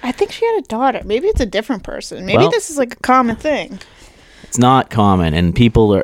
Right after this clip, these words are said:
Speaker 2: when they get scared, they just think of the first thing that pops in their head. Two, okay, here's the thing that people forget. Okay, I was robbed at gunpoint. Within a couple hours, they had captured the person. They brought him back to the bank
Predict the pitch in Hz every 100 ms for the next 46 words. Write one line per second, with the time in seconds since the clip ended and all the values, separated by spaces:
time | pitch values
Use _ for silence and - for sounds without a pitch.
0 | - 101 98 98 101 - - 120 110 98
1 | 90 92 90 90 - - - 98 92 92
2 | - 95 - 92 87 95 85 - 82 80
3 | 82 76 - - - - - 214 220 -
4 | 147 131 80 _ _ - 151 151 151 143
5 | 123 107 - 65 - - 113 107 - 92
6 | 95 80 - - _ _ _ _ _ _
7 | _ _ - 110 - _ - 104 104 87
8 | 101 120 - 117 101 95 - 98 92 -
9 | _ _ - _ _ _ _ _ _ -
10 | 101 104 123 127 127 113 101 95 92 90
11 | - 95 87 - 104 107 - 101 98 92
12 | 78 - 82 76 _ 87 - 92 104 127
13 | 113 101 98 - 98 87 85 78 76 -